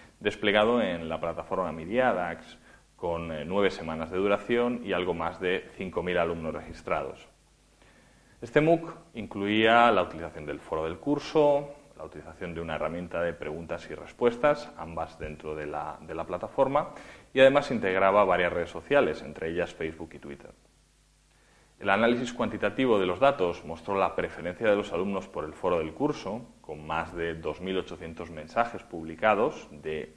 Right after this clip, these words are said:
ochocientos estudiantes diferentes, y luego Facebook y Twitter ocuparon el segundo y tercer lugar, con algo más de seiscientos cincuenta mensajes publicados. En último lugar aparecía la herramienta de preguntas y respuestas, la cual también sumó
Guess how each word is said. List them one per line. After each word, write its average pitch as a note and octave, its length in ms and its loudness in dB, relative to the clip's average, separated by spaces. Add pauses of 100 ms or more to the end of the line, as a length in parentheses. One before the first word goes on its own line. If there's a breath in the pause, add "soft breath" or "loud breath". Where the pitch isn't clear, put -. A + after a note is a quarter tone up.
ochocientos F#2 580 -8
estudiantes D#2+ 540 -10
diferentes, B2 640 -2 (540 loud breath)
y C#3 80 4
luego D3 340 8
Facebook A2 420 -2
y G#2+ 40 -6
Twitter G2+ 340 2
ocuparon E2+ 560 -2
el D#2 140 -8
segundo F2+ 720 -2
y - 60 -14
tercer - 380 -10
lugar, B2 460 4
con E2 160 -8
algo D#2+ 220 -6
más D#2+ 200 -4
de E2+ 120 -6
seiscientos F2+ 500 -8
cincuenta F2 400 -8
mensajes E2 460 -14
publicados. E2+ 640 0 (880 loud breath)
En G#2+ 80 -4
último A2 240 2
lugar A2 300 8
aparecía F#2 500 0
la D#2+ 300 0
herramienta D#2+ 400 -4
de D#2+ 80 0
preguntas D#2+ 440 -8
y - 60 -10
respuestas, - 540 -4
la E2+ 100 -2
cual C3+ 300 2
también G2 280 0
sumó G2 480 -4